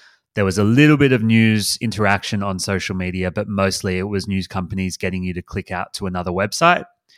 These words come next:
Um, and we thought that social media itself could be the end destination, because what we know about young people is that they like to consume content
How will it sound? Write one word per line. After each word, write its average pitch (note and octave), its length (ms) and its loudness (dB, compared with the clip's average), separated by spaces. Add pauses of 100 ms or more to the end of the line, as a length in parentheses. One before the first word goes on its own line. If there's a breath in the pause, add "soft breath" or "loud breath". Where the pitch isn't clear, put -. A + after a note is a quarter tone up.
(280 soft breath)
Um, F#2+ 360 -2
and A#2 180 0
we D3 120 2
thought C#3 400 2
that G#2+ 240 2 (440)
social A2+ 400 0
media F#2+ 360 0
itself G2 500 -2
could G2 180 -2
be F#2+ 140 0
the F2+ 160 -6
end F2+ 180 -6
destination, F#2 680 -6
because G2 380 -4 (300 loud breath)
what C#3 120 6
we D3 100 4
know B2+ 140 6
about G#2+ 220 2
young G2 240 -2
people F#2+ 320 -4
is F#2 100 -2
that G2+ 160 -4
they G2 140 -2
like G2 200 -2
to - 120 -10
consume G#2 420 -6
content F#2 500 -6